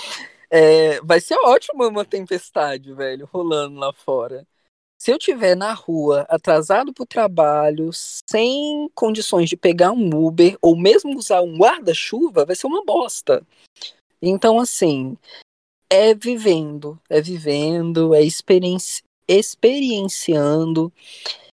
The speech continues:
e parando de querer colocar as coisas dentro de caixinhas das quais elas nunca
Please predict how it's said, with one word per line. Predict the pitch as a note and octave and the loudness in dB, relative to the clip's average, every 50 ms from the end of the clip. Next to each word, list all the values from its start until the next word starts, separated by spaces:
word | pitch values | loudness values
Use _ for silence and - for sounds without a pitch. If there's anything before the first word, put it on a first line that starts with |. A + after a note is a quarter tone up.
| _ _ - | _ _ -2
e | A#3 B3+ C#4+ | 0 0 0
parando | C#4+ - - D#4+ D#4+ C#4 B3 B3+ C#4+ D4 C#4 | 0 2 2 2 4 4 2 2 0 -8 -8
de | A#3+ - | -8 -10
querer | - C4 B3+ A3+ - | -8 -6 -6 -4 -2
colocar | - A#3 A3+ A3 - - A#3 A#3+ | 0 0 0 0 0 0 0 0
as | A#3+ - | -2 -2
coisas | - - G3 F#3+ G#3 G#3+ G#3 G3+ | -2 0 0 0 -2 -4 -8 -6
dentro | G3+ G3+ G#3 - A3+ G#3 | -6 -6 -6 -8 -14 -16
de | - - | -14 -8
caixinhas | - B3+ A#3+ - - - - F#3+ F3+ F#3 G3+ G#3+ | -6 -6 -6 -6 -6 -6 -6 -4 -4 -4 -4 -2
das | G3 G3 - - | -2 -2 -2 2
quais | - G#3+ F3+ F3 - | 4 4 4 4 4
elas | G3 F#3+ F#3+ F3+ - | 2 2 2 0 -4
nunca | F3 F3 F3+ F#3+ - - A#3 G#3+ A3 A3 | -4 -4 -4 -6 -6 -4 -4 -2 -2 -4